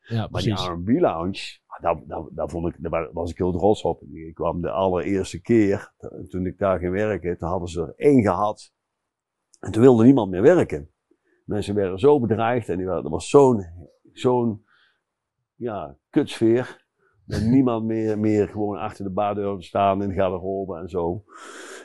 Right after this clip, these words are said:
Speaker 2: En die heb ik toen een, eh, jaar lang, heb ik ze allemaal zelf iedere avond mee gedraaid.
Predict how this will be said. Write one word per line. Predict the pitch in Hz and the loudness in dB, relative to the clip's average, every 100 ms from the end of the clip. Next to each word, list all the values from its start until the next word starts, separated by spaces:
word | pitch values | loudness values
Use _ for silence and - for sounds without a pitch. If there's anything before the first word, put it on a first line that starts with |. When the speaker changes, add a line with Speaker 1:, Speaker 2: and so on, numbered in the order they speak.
| - | -2
Speaker 2:
En | 160 | 6
die | 165 | 8
heb | 147 | 8
ik | 120 | 6
toen | 123 120 | 2 2
een, | 110 98 95 | 4 2 0
eh, | 90 | 0
jaar | 101 139 156 | 2 4 4
lang, | 110 90 117 170 165 _ _ _ _ - | 4 4 4 2 -4 _ _ _ _ -8
heb | 98 | -4
ik | |
ze | - | -2
allemaal | - 147 131 104 92 | 2 4 4 2 4
zelf | 110 95 104 | 4 2 0
iedere | 139 127 | 2 4
avond | 107 98 87 | 4 2 0
mee | 104 95 | -2 -2
gedraaid. | 90 107 139 90 123 - - | 0 2 2 0 -2 -10 -18